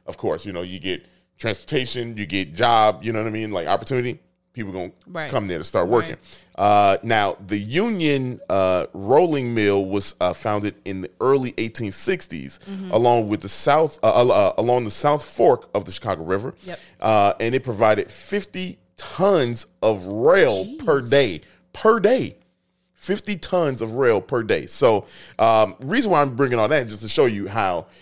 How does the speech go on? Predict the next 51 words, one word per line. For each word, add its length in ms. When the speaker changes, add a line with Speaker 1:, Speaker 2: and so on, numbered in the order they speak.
Speaker 1:
that 320
shit 200
was, 140
Speaker 2:
Industrial. 60
Speaker 1:
yeah, 320
that 180
was, 220
you 120
know, 120
when 160
you 100
came 200
to 100
that 100
area, 260
your 220
ass 160
was 100
working. 300
Speaker 2:
Yeah. 180
Speaker 1:
You, 120
you 160
better 140
not 120
come 160
there 120
and 60
think 140
you 60
about 160
to 80
just 180
Speaker 2:
Yeah. 80
Speaker 1:
lounge, 400
you 120
know 40
what 40
I 20
Speaker 2:
Right, 80
Speaker 1:
mean? 120
Speaker 2:
right, 80
Speaker 1:
So 180
Speaker 2:
right. 80
Speaker 1:
by 120
the 60
river 260
and 160
just 260
kick 220
it. 140
No. 200